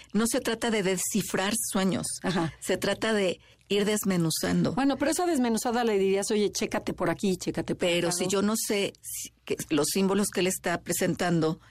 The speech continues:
Speaker 1: ¿qué representa para él el símbolo?
Speaker 2: Ujú.
Speaker 1: Yo no tengo una interpretación del símbolo universal.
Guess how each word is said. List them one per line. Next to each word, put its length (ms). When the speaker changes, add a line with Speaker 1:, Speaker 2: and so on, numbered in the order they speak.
Speaker 1:
¿qué 140
representa 600
para 160
él 100
el 100
símbolo? 500
Speaker 2:
Ujú. 340
Speaker 1:
Yo 120
no 160
tengo 360
una 100
interpretación 680
del 180
símbolo 320
universal. 580